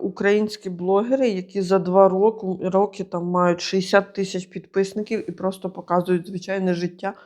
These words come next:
українська мова. Є хтось, хто знімає там два роки російською мовою, і там взагалі і сотні нема підписників.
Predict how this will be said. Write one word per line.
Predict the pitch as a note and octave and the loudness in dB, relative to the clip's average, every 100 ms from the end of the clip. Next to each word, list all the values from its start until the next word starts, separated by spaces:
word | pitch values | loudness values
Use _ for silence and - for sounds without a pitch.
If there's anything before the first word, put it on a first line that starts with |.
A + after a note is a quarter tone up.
| _ | _
українська | - E3+ F3+ F3 F3+ - E3+ | -10 2 2 2 -4 -4 -4
мова. | D#3+ D#3 D#3 - _ - - - _ | -4 -6 -8 -14 _ -20 -20 -20 _
Є | F#3+ F#3+ A3+ | -4 6 6
хтось, | A3 - - A#3 A#3+ | 4 -2 4 4 4
хто | - G#3+ G#3 | -4 0 0
знімає | G3 G#3 G3+ G#3 G#3 G3 | 0 -2 0 2 2 2
там | F#3+ F#3+ F#3 F#3 E3+ | 0 2 2 2 -2
два | F3 F#3+ | 6 8
роки | G3 G#3 G#3 G3 | 8 4 2 0
російською | F#3+ F#3+ - G#3+ - - G#3 | 0 -2 -8 -8 -8 -6 -4
мовою, | G3 G3 G3 G3 F#3 F#3+ - | -2 0 2 0 0 -4 -10
і | |
там | F#3 - F#3 F#3 F#3 F3+ F3+ F3+ | -12 -2 4 6 4 0 -4 -6
взагалі | E3 F#3 F#3 F#3 F3+ F#3+ F3+ | -4 -2 0 -2 -2 -2 -2
і | F3 F#3 | -4 -8
сотні | - - G3+ F#3+ F#3+ F3 | -8 4 6 6 4 -8
нема | E3+ E3+ E3 D#3+ | -4 -2 0 -2
підписників. | E3 D#3 _ D#3 D3+ - D#3 - E3 | -4 -16 _ -10 -10 -14 -16 -16 -18